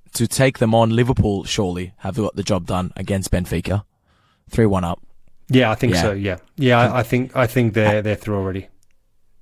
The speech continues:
Speaker 1: But the tighter game on Thursday will be Atletico Madrid at home to Man City. They didn't have a shot at the Etihad, but they'll be happy to walk away only one goal down. Are they a chance here?
Speaker 2: They are. I, I think, I mean, the only thing is Atletico Madrid's home record in the Champions League.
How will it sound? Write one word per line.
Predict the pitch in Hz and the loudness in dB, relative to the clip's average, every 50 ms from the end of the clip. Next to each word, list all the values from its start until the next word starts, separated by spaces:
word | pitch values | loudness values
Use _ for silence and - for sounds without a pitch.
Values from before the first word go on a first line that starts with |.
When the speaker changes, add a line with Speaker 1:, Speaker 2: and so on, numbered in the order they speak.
| - - - - - _ _ - | -20 -20 -20 -20 -20 _ _ -6
Speaker 1:
But | - - 117 87 | -2 -2 0 0
the | 120 - | 0 -2
tighter | - 135 135 147 151 151 | 2 4 4 4 4 4
game | 120 131 127 123 120 | 2 2 2 2 2
on | 113 | 0
Thursday | 113 - 117 110 113 98 117 113 | 0 2 0 0 2 2 2 0
will | 107 113 120 110 | 4 4 4 4
be | 131 | 4
Atletico | 120 117 - 117 113 113 107 113 110 | 2 2 4 4 4 4 4 2 2
Madrid | 110 104 101 110 104 107 | 0 0 0 0 0 0
at | 101 101 | -2 -4
home | 107 107 104 107 | -4 -4 -6 -6
to | - - 104 | -8 -8 -8
Man | 101 101 98 101 - | -6 -6 -6 -6 -6
City. | - - 110 104 104 | -4 -4 -4 -2 -2
They | 104 107 | -2 0
didn't | 123 135 170 | 2 4 4
have | 190 214 208 | 4 4 4
a | 208 | 2
shot | - - - - 156 135 - - - - - - - | 0 0 2 4 4 4 4 0 -6 -20 -18 -6 -2
at | 120 127 - | -2 -2 0
the | - 131 110 | 0 0 2
Etihad, | 110 110 113 104 107 98 95 98 - - - | 2 2 2 2 0 0 -2 -4 -8 -4 0
but | 117 117 104 - | 2 2 2 2
they'll | - 120 113 | -2 -4 -4
be | 117 120 | -2 0
happy | 120 139 - - 156 | 0 0 0 2 2
to | 151 | 2
walk | 143 139 135 - 123 | 4 2 2 2 4
away | 127 127 120 | 4 6 6
only | 120 120 117 113 110 | 4 4 2 -2 0
one | 107 110 113 113 110 107 | 2 2 2 2 2 2
goal | 110 104 101 104 | 2 4 4 4
down. | 92 104 95 90 95 92 | 2 0 -2 -2 -2 -2
Are | 95 | 0
they | 113 127 123 | 2 4 4
a | 117 | 4
chance | - - 139 135 131 - | 2 2 2 2 2 2
here? | 147 143 220 - _ - | 2 0 0 -2 _ 0
Speaker 2:
They | 143 143 175 | 4 6 6
are. | 214 208 - - - - _ _ - | 6 4 0 -4 -8 -20 _ _ -6
I, | 180 175 160 175 180 165 160 | -4 -2 0 2 2 2 2
I | 160 | 0
think, | - - 180 170 165 - | 2 4 2 2 2 0
I | - | 2
mean, | 165 160 | 4 6
the | 175 | 6
only | 208 233 233 | 6 6 4
thing | - - 196 185 | 4 6 6 6
is | 180 160 143 131 127 - - - | 6 6 4 2 0 -6 -10 -4
Atletico | - 131 127 147 143 - 156 139 | -2 2 2 2 4 4 2 2
Madrid's | 135 120 131 123 110 113 123 - - | 4 4 2 2 2 -2 -10 -12 -12
home | - - - - 131 131 123 | -10 -6 0 2 4 4 6
record | 127 127 120 - 123 117 | 4 2 2 2 0 0
in | 110 | 0
the | 104 | 0
Champions | - - 123 123 113 95 | -2 -2 -4 -4 -4 -4
League. | 104 98 107 120 135 | -4 -4 -4 -4 -4